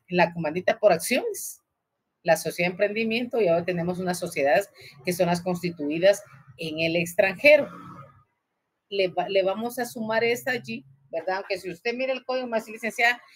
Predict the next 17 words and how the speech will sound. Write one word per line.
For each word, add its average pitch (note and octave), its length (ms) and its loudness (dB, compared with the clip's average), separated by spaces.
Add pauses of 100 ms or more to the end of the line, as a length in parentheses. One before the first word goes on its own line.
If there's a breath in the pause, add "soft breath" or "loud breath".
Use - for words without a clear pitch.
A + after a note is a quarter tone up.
(200 loud breath)
yo A#3 200 -2
miro B3 280 -4
seis, B3 400 0
sí". A#3+ 200 -16 (840)
Pero D#4 200 2
tenemos C4 460 0
una, A#3 300 0
¿verdad? F#3 340 0
Que E3+ 380 -6
es, - 260 -12
obviamente, G#3 680 -4
fíjese A3+ 360 -12
que F3+ 120 -2
ahora D3+ 400 -2 (460)
hay F3 120 -6
muchas F#3 400 -4
empresas E3+ 640 -8